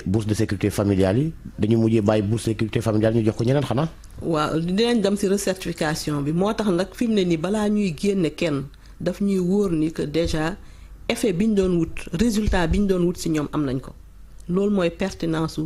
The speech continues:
Speaker 2: dugal troisième composante, euh, kii autonomisation économique.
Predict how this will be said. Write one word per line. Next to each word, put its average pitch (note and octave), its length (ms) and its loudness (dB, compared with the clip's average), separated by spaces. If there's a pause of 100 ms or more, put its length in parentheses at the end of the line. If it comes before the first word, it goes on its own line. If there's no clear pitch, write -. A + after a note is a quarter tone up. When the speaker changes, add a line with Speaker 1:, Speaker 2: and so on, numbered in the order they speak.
(380)
Speaker 2:
dugal F#3 500 -2
troisième F#3 440 0
composante, D#3 720 -4 (480)
euh, D#3 520 -2
kii D#3+ 240 -4
autonomisation D#3 720 -2
économique. C#3 500 -4